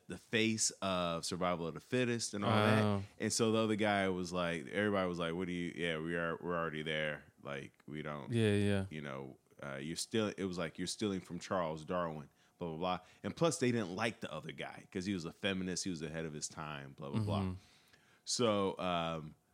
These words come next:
Speaker 1: but, but yeah, so it's, it's
Speaker 2: That's interesting.
Speaker 1: Yeah. Um, so I feel like I'm, I'm that other guy where,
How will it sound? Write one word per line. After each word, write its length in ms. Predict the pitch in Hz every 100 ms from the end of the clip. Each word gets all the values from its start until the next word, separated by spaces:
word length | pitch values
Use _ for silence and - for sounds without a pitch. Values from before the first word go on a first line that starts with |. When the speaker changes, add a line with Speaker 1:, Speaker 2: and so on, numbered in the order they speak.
| _ _ -
Speaker 1:
but, 320 | 113 98 -
but 160 | 107 90
yeah, 300 | 123 110 90
so 260 | - 104
it's, 160 | 95 90
it's 120 | 87
Speaker 2:
That's 160 | 139 151
interesting. 480 | 135 127 - 101 95
Speaker 1:
Yeah. 360 | 107 120 98 65 - _ _ _ _ - - -
Um, 540 | 95 92 87 82 78 - _
so 320 | - 127 107 -
I 140 | 107
feel 340 | - 123 127
like 360 | 117 98 92 - -
I'm, 400 | 92 101 95 92
I'm 260 | 92 92 92
that 180 | 87 -
other 300 | 87 80 80
guy 460 | 80 90 85 78 73
where, 600 | 78 78 76 73 71 -